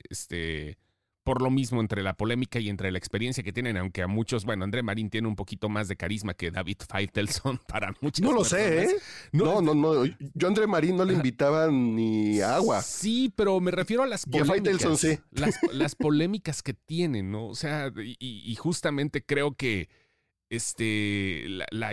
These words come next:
Speaker 1: la imagen de David, de David Faitelson, este, es para que le tires todo el tiempo de que se anduvo quejando de Televisa. André Marín era un poquito más discreto y era, es odioso por otras cosas, pero vaya,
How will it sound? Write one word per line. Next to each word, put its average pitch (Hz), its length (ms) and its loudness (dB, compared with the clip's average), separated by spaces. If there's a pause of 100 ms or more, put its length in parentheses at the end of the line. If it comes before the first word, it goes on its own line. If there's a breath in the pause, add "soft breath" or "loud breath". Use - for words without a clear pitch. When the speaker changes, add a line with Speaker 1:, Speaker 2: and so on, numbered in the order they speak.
(140)
Speaker 1:
la 123 160 -2
imagen 139 360 -2
de 117 80 -2
David, 104 300 -2
de 104 400 0
David 104 280 -2
Faitelson, 135 880 -2
este, 90 680 -6
es 117 140 -4
para 113 220 -4
que 98 100 -6
le 90 100 -2
tires 117 300 -4
todo 151 400 -2
el 110 100 -6
tiempo 131 300 -2
de 101 80 -4
que 98 80 -10
se 95 100 -4
anduvo 113 240 -2
quejando 113 340 -4
de 85 60 -6
Televisa. 98 460 -6 (220)
André 156 300 -2
Marín 175 300 -2
era 170 100 4
un 165 60 2
poquito 156 280 -4
más 156 120 0
discreto 160 360 -2
y 127 120 0
era, 131 240 -2
es 107 200 -4
odioso 127 320 0
por 101 160 -2
otras 113 240 -4
cosas, 185 300 -2
pero 85 220 -6
vaya, 107 300 -6